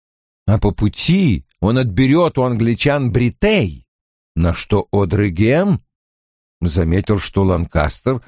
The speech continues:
оставил в Бритее достаточно крупный и хорошо подготовившийся к осаде гарнизон под началом опытного командира. "Мне известно это место, государь,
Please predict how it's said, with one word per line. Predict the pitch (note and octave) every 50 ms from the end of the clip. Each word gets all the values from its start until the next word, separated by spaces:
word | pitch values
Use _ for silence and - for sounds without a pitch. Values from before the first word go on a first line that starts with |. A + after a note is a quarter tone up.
| _
оставил | _ - - - - - - G#2+ A#2+ A#2+ A#2 G#2+
в | F2+
Бритее | D#2+ D2 G#2+ G2+ E2+ - - F#2+ A2+ C#3 B2
достаточно | G2 F2+ G#2 - - - - A#2+ B2 A#2 A#2 F#2+ - - G2+ F#2
крупный | - - F2+ G#2 A#2 A2+ - D#3+ E3+ D3+ B2 - _ _ _ _ -
и | A#2+
хорошо | A2+ - A2+ A2 A2 - - - B2 -
подготовившийся | - - A#2+ A2 G2 A#2 G#2+ - A#2 B2+ C3+ B2+ A#2 - - A#2+ A#2 G#2+ - A2
к | - -
осаде | G#2 F#2+ - - A#2+ B2+ A2+ A#2
гарнизон | G2+ G#2 A2+ G#2+ G#2+ A2+ A2 G#2 F#2+ C#3+ G3+ A3+ G#3 C#3 - - _ _ _ _
под | - G2 F2
началом | G2 A2+ A#2 - - G#2+ A#2+ C3+ D3 D#3+ C3+ - - -
опытного | G#2+ G#2+ - A2 F#2+ - C3+ A#2+ A#2
командира. | - - C#3+ D#3+ F3+ G3 G3+ B3 G#3+ - - - - _ _ _ _ _ _ _ _ _ _ _ _ _ _ _ _ _ _ -
"Мне | E2 A#2 D#3 F#3+ F#3+
известно | D#3 B2 D3+ F#3 A#3+ C4 A3 - - F3+
это | F3 E3 - D#3
место, | D3 C#3+ C#3 C#3+ C3+ A#2+ - - B2 A2+
государь, | A#2+ A#2+ - A2+ G#2 G2+ A#2+ A#2+ A2 G#2+ F#2+ -